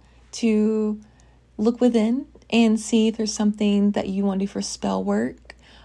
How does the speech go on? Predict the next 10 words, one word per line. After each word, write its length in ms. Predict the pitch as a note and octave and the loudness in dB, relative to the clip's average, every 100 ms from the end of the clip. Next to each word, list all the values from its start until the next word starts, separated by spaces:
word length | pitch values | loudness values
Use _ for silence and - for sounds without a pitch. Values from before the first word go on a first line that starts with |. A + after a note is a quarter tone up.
| - | -6
or 80 | G#3 | -2
even 220 | G#3 G#3+ | 0 2
make 160 | G#3+ | 0
an 100 | G#3+ G#3 | -2 -2
altar, 640 | G3+ G#3 - G3+ F#3+ G3 - - _ | -4 -4 -4 -4 -4 -6 -10 -20 _
just 240 | - A#3 | -6 -4
something 560 | - A#3+ A3+ A3 G#3 G3+ | 0 0 0 0 0 0
that 260 | G3+ - - | 0 -4 -4
provides 1000 | G#3+ G3+ F#3+ F#3+ - - - - - - _ _ _ _ _ - | -6 -4 -4 -4 -4 -6 -14 -18 -20 -20 _ _ _ _ _ -4
this 720 | G3+ F#3+ G3 - - - | -2 0 -4 -8 -12 -14